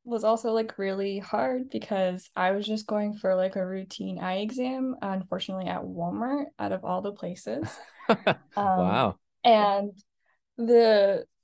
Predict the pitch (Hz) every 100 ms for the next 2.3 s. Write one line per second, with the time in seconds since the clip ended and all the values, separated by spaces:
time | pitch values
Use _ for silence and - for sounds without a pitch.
0 | - 214 - 240 262 262 254 240 220 208
1 | 196 - 226 254 220 240 311 311 247 214
2 | 214 185